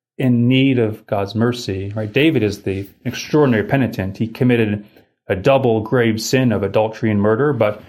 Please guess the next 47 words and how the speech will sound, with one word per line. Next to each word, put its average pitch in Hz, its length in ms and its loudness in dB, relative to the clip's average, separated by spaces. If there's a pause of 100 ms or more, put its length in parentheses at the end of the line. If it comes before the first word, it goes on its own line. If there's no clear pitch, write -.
(300)
through 120 200 2
his 113 180 -2
penance, 120 540 0
he 110 120 -2
was 104 180 -2
healed. 92 480 0 (400)
So - 140 -2
this 160 160 2
is 180 80 0
reminding 139 500 4
us 101 120 -4
that 110 120 0
we 107 80 -4
all, 123 600 2
to 120 140 -4
some 135 200 0
extent, 123 300 0
are 117 60 4
like 113 160 0
King 120 160 0
David. 110 420 0
We're 113 160 -4
sinners. 107 520 -4 (540)
But 107 140 0
we 120 120 4
all 139 280 4
hopefully, 127 680 0
like 110 260 0
King 113 180 0
David, 107 260 2
are 101 120 2
repenting. 98 680 -4 (400)
And 110 120 0
these 113 180 0
psalms 147 320 2
are 139 60 0
meant 127 160 0
to 127 80 -2
inspire 120 520 0
us 101 140 -4
to 110 140 -6
really 123 320 0
have 117 180 0
this 101 180 -4
spirit 117 380 -2
of 101 240 -4 (200)
repentance. 104 800 -6